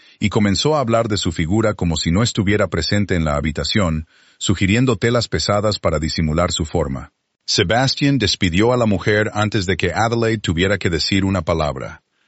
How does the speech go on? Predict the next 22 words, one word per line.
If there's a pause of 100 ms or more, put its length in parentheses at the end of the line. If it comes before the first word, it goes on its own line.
(260)
Adelaide,
furiosa
por
ser
tratada
en
lugar
de
consultada, (380)
le
dijo
claramente
que
no
había
pedido
ser
rescatada. (460)
Sebastian,
para
su
crédito,